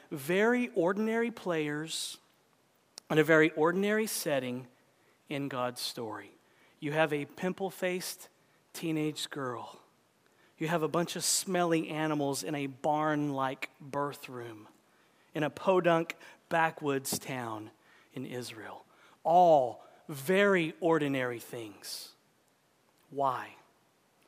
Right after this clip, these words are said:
Because that's how our God rolls. God likes to show off through the very mundane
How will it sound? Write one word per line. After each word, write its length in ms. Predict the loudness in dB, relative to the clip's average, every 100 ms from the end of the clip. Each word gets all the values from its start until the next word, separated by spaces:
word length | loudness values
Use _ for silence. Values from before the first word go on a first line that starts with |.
| _ _ _ _ _
Because 360 | -12 -8 -8 -8
that's 560 | -8 -8 -10 -12 -14 -14
how 420 | -6 -4 -4 -6 -6
our 340 | -4 -4 -10 -12
God 380 | -10 -10 -12 -16 -12
rolls. 680 | -10 -10 -14 -16 -14 -14 -18 _ _ _ -20 _
God 460 | -10 -6 -4 -6 -10 -18 -16
likes 560 | -4 -2 -2 -2 -4 -4
to 160 | -6 -6
show 600 | -2 0 4 4 4 2 -4
off 600 | -2 -2 -4 -10 -14 -18 -20 -20 -20
through 200 | -6 -4
the 100 | -4
very 540 | -4 -2 -2 -2 -4 -8 -18 -12
mundane 1160 | -6 0 0 2 0 0 -4 -4 -4 -6 -8 -10